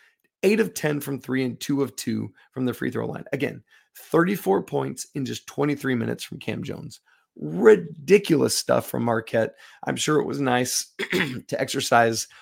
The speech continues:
some demons from over the weekend, that beatdown that they suffered against uconn.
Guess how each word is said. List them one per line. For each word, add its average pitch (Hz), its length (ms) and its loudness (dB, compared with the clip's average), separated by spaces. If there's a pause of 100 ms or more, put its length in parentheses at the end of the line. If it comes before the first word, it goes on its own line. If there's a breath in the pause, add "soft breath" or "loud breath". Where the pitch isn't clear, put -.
some 131 200 -2
demons 123 340 0
from 120 180 -2
over 117 180 0
the 113 80 0
weekend, 113 340 -2
that 113 220 -4
beatdown 113 380 -2
that - 120 -6
they 113 120 -2
suffered 107 540 -6 (120)
against 101 420 -8 (300 soft breath)
uconn. 135 440 2